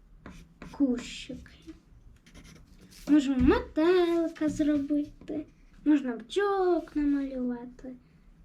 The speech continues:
А зараз ми приступимо з вами до кольорових олівців. Ми бере-, беремо з першого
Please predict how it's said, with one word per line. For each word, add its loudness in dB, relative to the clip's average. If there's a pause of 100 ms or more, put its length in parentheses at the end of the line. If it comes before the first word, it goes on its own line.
(880)
А 4
зараз 2
ми 2
приступимо 0
з -2
вами 2
до 0
кольорових -2 (280)
олівців. -6 (1700)
Ми 6
бере-, 4 (140)
беремо 4
з -10
першого 0